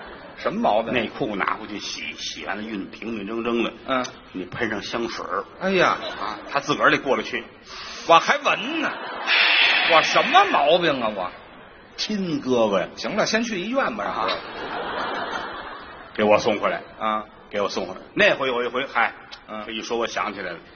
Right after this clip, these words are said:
Speaker 1: 是。
Speaker 2: 有一回也是到外地，抢我这个衣服要给我洗。
Speaker 1: 嗯。
Speaker 2: 拿了三条内裤走。
Speaker 1: 哦。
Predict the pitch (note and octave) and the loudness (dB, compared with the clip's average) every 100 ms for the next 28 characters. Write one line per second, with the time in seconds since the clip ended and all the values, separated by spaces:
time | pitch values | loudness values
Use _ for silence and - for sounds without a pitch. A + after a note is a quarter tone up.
0 | - - F#2+ F#2+ - - A2+ C3+ C#3 D3 | -20 -12 -12 -12 -16 -4 2 4 6 6
1 | G#2+ C3+ B2+ - - - G2+ F#2+ F#2+ G2 | 4 4 2 0 -6 0 2 2 0 -6
2 | - - - - - - - - - - | -8 -16 -20 -20 -20 -20 -20 -20 -20 -8
3 | - - F#2+ - G2 F#2+ F#2 F#2+ A#2 A#2 | -4 -2 -4 -2 -2 0 0 -2 -2 0
4 | G2+ F#2 G2 A2 - - - - - G#2 | 0 0 0 0 -2 -8 -14 -18 -14 -12
5 | F#2 - - - - _ - G2 G2+ G#2+ | -12 -16 -20 -20 -20 _ -4 2 4 4
6 | G#2 G2+ - - - - - - - - | 4 0 -4 -10 -20 -20 -20 -20 -20 -6
7 | - A2+ - F#2+ G#2 F#2+ - A#2+ F#2+ - | -2 -2 0 -2 0 -4 -6 -8 -8 -10
8 | - - - - - - - - F2+ | -12 -16 -20 -20 -20 -20 -18 -10 -8